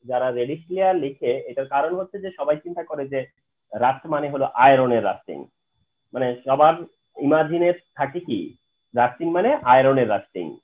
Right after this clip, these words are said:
তো সবাই rust বলতে আয়রনের রাস্টকেই চিন্তা করে, যার কারণে ওটা হিসেবে এটা reddish layer লিখা যায়। a reddish layer লেখা যায়,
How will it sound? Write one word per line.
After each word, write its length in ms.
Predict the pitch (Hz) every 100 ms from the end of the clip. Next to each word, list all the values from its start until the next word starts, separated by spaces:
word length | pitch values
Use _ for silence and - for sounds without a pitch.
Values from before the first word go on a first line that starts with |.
| -
তো 180 | 127 127
সবাই 240 | 143 151
rust 300 | 139 139 -
বলতে 260 | 160 147 147
আয়রনের 440 | 131 127 131 123
রাস্টকেই 480 | 113 113 131 143 139
চিন্তা 240 | 170 175
করে, 300 | 180 175 220 220 _ -
যার 160 | 135
কারণে 360 | 139 139 139 135
ওটা 220 | 139 135 170
হিসেবে 360 | 165 165 220
এটা 140 | 262 214
reddish 460 | 127 127 156 165
layer 240 | 139 123 113
লিখা 300 | 120 123 104
যায়। 180 | 80 - _ _ _
a 60 | 123
reddish 400 | 120 135 175 -
layer 280 | 117 110 104
লেখা 320 | 107 175 190
যায়, 220 | 107 80